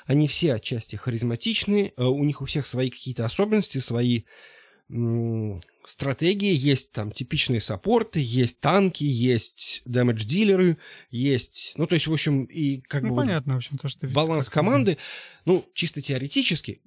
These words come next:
Speaker 1: чисто теоретически, например, эм, эти игры являются классическими примерами жанра моба, который был прям вот буквально королём последние, не знаю, десять лет. П-, и очень много, очень много игр,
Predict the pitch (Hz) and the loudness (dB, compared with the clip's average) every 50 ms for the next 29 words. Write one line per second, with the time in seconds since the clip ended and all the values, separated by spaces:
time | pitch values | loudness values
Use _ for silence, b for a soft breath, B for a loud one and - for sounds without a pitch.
0 | - - - - - 139 - 131 127 139 135 143 147 - 135 110 - - - 107 | -20 -10 -6 -4 -4 -4 -2 -2 0 0 0 0 0 -2 -2 -2 -2 -2 -4 -6
1 | 104 113 104 127 135 147 151 151 139 - - - 131 131 127 127 123 120 117 104 | -6 -6 -4 -2 -2 0 0 0 -2 -4 -4 -2 0 2 2 2 2 2 0 -2
2 | - - _ _ _ _ _ _ _ _ _ _ _ _ _ _ _ _ _ _ | -6 -10 _ _ _ _ _ _ _ _ _ _ _ _ _ _ _ _ _ _
3 | _ _ _ _ _ _ _ _ _ _ _ - 165 160 - - 147 - 175 190 | _ _ _ _ _ _ _ _ _ _ _ 0 0 0 0 -2 -4 -4 -4 -4
4 | 220 208 196 170 143 131 120 139 156 147 135 - 139 - - 131 135 - 185 175 | -2 0 2 2 2 2 2 2 2 0 0 0 -4 -8 -6 -6 -4 -2 -2 -2
5 | - - - - - 127 120 110 - 117 113 135 147 160 170 170 160 151 139 123 | -2 -4 -6 -4 -4 -2 -2 -2 -2 -4 -4 -2 -2 0 0 0 0 0 0 0
6 | 107 95 117 135 143 147 143 135 135 123 117 117 117 117 104 107 - - 107 - | 0 0 -2 -2 -2 -2 0 0 2 2 4 4 4 2 0 -2 -6 -10 -10 -8
7 | - 117 117 110 117 117 - - _ - 131 135 131 127 113 110 117 127 127 120 | -6 -6 -4 -4 -4 -6 -6 -8 _ -2 0 0 2 0 0 -2 -2 -2 -2 -2
8 | 107 101 104 - - 156 160 165 147 - - 127 117 117 113 123 123 117 - 110 | -4 -8 -8 -2 0 2 2 2 2 0 -2 -2 0 2 2 2 0 0 -2 -6
9 | 104 - - 110 107 110 110 104 101 101 98 - b b b b b b b b | -8 -6 -6 -4 -2 -2 0 0 -2 -2 -4 -8 b b b b b b b b
10 | b b b b b b 110 110 117 120 117 104 104 120 117 - 131 127 131 120 | b b b b b b 0 2 2 4 2 2 0 0 -2 -2 -4 -4 -2 -2
11 | 113 110 - _ - - 120 - - 135 131 135 127 147 143 - 151 139 135 156 | -2 -4 -6 _ -10 -10 -8 -4 -2 0 0 0 0 -2 -2 0 2 4 4 4
12 | 165 170 147 160 151 139 127 - _ _ _ _ _ _ _ _ _ _ _ _ | 4 4 4 4 2 2 0 -2 _ _ _ _ _ _ _ _ _ _ _ _
13 | _ _ _ _ _ _ _ _ _ _ _ b b b b b b b 139 131 | _ _ _ _ _ _ _ _ _ _ _ b b b b b b b -6 -2
14 | - 143 143 151 180 180 156 156 - _ - 185 196 190 165 143 139 120 101 - | 0 2 4 4 4 4 2 2 0 _ 2 2 4 4 4 4 4 2 0 -4